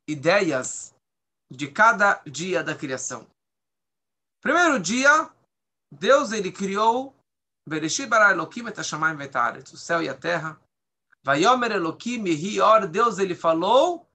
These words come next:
que haja luz. Então, a primeira coisa que ele criou, ele criou a luz. Que luz que é essa? Foi uma luz máxima. Era uma luz infinita. Era uma luz que se a pessoa pegasse essa to-, enxergasse com essa luz,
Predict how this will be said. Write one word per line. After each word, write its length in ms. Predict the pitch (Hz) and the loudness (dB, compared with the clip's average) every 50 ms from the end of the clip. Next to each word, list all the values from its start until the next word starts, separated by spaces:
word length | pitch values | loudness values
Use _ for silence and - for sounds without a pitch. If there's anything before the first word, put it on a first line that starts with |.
| _ _ _ | _ _ _
que 180 | - - - - | -6 -4 -4 0
haja 640 | - 226 247 247 247 226 - 233 233 226 220 - - | 4 4 6 6 6 4 2 2 4 4 4 2 0
luz. 640 | 160 165 170 165 160 156 - - - - - - _ _ _ _ _ _ | -4 0 2 2 0 0 -4 -14 -16 -16 -18 -20 _ _ _ _ _ _
Então, 100 | - - | -20 -20
a 60 | 180 | -16
primeira 240 | 196 254 339 339 269 | -10 -8 -6 -6 -4
coisa 240 | - 254 254 233 202 | -4 -4 -6 -6 -8
que 60 | 220 | -10
ele 120 | 220 196 | -10 -10
criou, 420 | - 190 170 165 175 208 247 262 233 | -8 -8 -6 -4 -2 0 0 0 -2
ele 140 | 208 175 | -2 -8
criou 480 | - - 170 156 160 175 196 208 202 - | -10 -8 -8 -6 -4 -2 -2 -2 -4 -2
a 120 | - 151 151 | -2 -2 -2
luz. 600 | 147 143 143 135 120 107 - - - - _ _ _ _ _ _ _ _ _ _ _ _ _ _ _ _ _ _ _ | -2 -4 -8 -10 -10 -12 -14 -20 -20 -20 _ _ _ _ _ _ _ _ _ _ _ _ _ _ _ _ _ _ _
Que 140 | - - 247 | -8 -6 -4
luz 260 | 247 262 277 247 185 | -2 -2 -2 -2 -4
que 160 | - - 208 190 | -6 -4 0 2
é 60 | 175 | 2
essa? 540 | 180 208 240 233 - - 240 247 240 - _ _ _ _ _ _ _ _ _ _ _ _ | 4 2 2 0 -2 -2 -2 -4 -4 -6 _ _ _ _ _ _ _ _ _ _ _ _
Foi 140 | - 165 165 | -6 -4 -2
uma 160 | 160 160 156 | 0 0 0
luz 520 | 160 160 185 220 247 220 170 - - - _ - | -2 -2 -4 -4 -6 -6 -8 -10 -14 -20 _ -16
máxima. 640 | 156 151 160 175 165 - - - 139 123 110 - - _ _ _ _ _ _ _ _ _ _ - - - | -8 -2 0 0 0 0 -4 -12 -12 -12 -12 -14 -16 _ _ _ _ _ _ _ _ _ _ -20 -14 -4
Era 200 | - 165 175 196 | 0 2 2 4
uma 120 | 190 190 | 4 4
luz 300 | 185 190 214 247 262 196 | 2 2 2 -2 -4 -4
infinita. 800 | 226 226 - - - 220 220 233 247 220 - - 147 123 - _ _ _ _ _ - - _ _ - - - | -4 -8 -8 -8 -8 -6 -6 -6 -6 -8 -10 -8 -10 -10 -10 _ _ _ _ _ -20 -20 _ _ -20 -10 -2
Era 200 | - 185 196 214 | 0 2 2 4
uma 120 | 208 208 | 4 4
luz 260 | 202 202 240 294 269 - | 2 2 2 -4 -4 -6
que 140 | - 240 | -8 -10
se 100 | 208 - | -4 -2
a 80 | 226 214 | -2 -2
pessoa 500 | 214 208 190 - - 240 269 277 269 254 | -2 -4 -6 -6 -4 0 2 2 2 2
pegasse 580 | 185 - 226 220 185 180 220 247 269 - - 226 | 0 -2 -4 -4 0 2 2 2 2 2 0 -8
essa 140 | 214 220 214 | -8 -10 -10
to-, 200 | - 202 - - | -10 -12 -12 -10
enxergasse 840 | 185 190 180 - - 208 208 190 151 156 214 254 294 277 277 233 214 | -10 -8 -6 -4 -2 -2 -2 -2 0 4 4 4 4 4 0 -8 -10
com 100 | - 202 | -6 -4
essa 200 | 196 190 - 180 | -4 -2 -2 -4
luz, 440 | 175 196 240 294 254 - - - - | -4 -4 -6 -8 -8 -10 -12 -14 -16